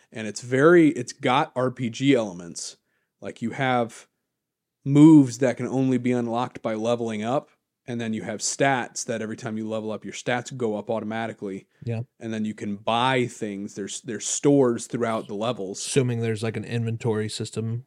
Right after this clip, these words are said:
Speaker 2: with it a little
Speaker 1: Not
Speaker 2: bit.
Speaker 1: really, no. You just buy something and then
Speaker 2: And then
Speaker 1: either
Speaker 2: you have it.
Speaker 1: Yeah.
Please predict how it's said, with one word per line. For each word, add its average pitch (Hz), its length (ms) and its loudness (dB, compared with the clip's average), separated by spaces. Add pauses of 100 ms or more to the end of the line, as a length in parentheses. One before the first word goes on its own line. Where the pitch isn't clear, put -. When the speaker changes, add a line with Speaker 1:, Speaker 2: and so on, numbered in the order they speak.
(100)
Speaker 2:
with 117 180 -6
it 113 80 -2
a 117 40 -2
little 117 100 -2
Speaker 1:
Not 156 180 2
Speaker 2:
bit. 160 40 0
Speaker 1:
really, 175 280 8
no. 131 380 0 (140)
You 131 100 -4
just 143 260 2
buy 139 280 4
something 190 480 2
and 135 140 4
then 127 360 0
Speaker 2:
And 117 100 -4
then 131 60 4
Speaker 1:
either 123 260 4
Speaker 2:
you 113 100 -4
have 110 260 -4
it. - 220 -14
Speaker 1:
Yeah. 113 300 -2